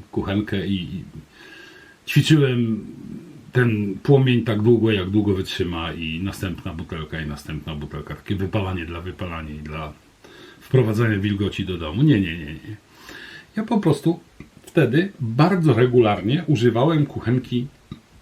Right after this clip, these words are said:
tyle samo, tej gazowej, w domu, codziennie. Bo były robione dwie kawy i odgrzewana jedna zupa.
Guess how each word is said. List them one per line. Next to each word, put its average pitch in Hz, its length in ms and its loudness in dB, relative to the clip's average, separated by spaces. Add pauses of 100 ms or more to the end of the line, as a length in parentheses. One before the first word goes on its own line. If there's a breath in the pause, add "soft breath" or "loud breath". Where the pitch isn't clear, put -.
(540)
tyle 233 280 4
samo, 117 420 0
tej 127 120 2
gazowej, 107 420 2
w 113 140 -4
domu, 123 400 2 (1400)
codziennie. 92 580 2 (840 loud breath)
Bo 123 60 -4
były 170 220 6
robione 131 440 2
dwie 101 280 2
kawy 160 280 2
i 151 80 6
odgrzewana 123 500 2
jedna 117 200 2
zupa. - 340 -4